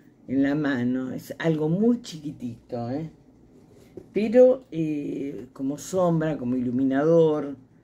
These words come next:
lo podés usar, que es una belleza. Pues trajimos, eh, la base líquida,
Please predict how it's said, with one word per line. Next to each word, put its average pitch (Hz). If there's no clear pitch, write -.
lo -
podés 143
usar, 156
que 123
es -
una 127
belleza. 117
Pues -
trajimos, 185
eh, 156
la 143
base 165
líquida, 170